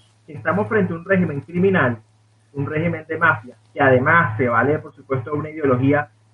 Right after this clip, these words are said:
sanguinaria como lo es el socialismo, y se vale de todo un aparato para reprimir, para perseguir y todo lo que hace,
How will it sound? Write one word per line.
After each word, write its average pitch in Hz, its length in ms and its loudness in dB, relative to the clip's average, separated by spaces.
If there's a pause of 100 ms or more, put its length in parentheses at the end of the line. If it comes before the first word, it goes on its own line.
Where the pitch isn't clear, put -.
(140)
sanguinaria 156 680 6
como 147 200 2
lo 127 100 4
es 135 80 2
el 151 140 -2
socialismo, 147 720 -6 (320)
y 135 100 -6
se 139 120 -4
vale 131 200 4
de 170 80 4
todo 147 160 0
un 160 140 0
aparato 151 760 2 (240)
para 143 220 4
reprimir, 139 560 0
para 120 200 -4
perseguir 135 480 -6
y 127 80 -6
todo 131 200 0
lo 185 140 -2
que 208 120 -2
hace, 127 400 0